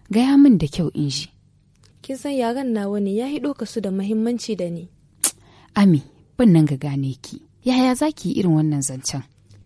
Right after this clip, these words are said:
Speaker 2: Wallahi gaskiya nake faɗa miki.
Speaker 1: To, gaya mini dalla-dalla in gane,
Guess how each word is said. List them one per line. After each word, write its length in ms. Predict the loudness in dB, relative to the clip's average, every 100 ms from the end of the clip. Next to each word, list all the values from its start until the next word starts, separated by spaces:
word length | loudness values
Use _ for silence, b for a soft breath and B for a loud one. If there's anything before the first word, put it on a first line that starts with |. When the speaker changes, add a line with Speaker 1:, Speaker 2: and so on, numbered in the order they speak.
| _ -14
Speaker 2:
Wallahi 400 | -12 -10 -12 -10
gaskiya 380 | -12 -8 -4 -2
nake 240 | -2 -4
faɗa 300 | -8 -8 -6 -6
miki. 340 | -6 -8 -14 -14 _ _ _ _ _ _ _ _
Speaker 1:
To, 140 | -2 2
gaya 260 | 2 6
mini 340 | 6 6 4 -2 _ _ -6
dalla-dalla 680 | -4 -2 -2 -2 -2 -4 -2
in 140 | -2
gane, 320 | 2 4 2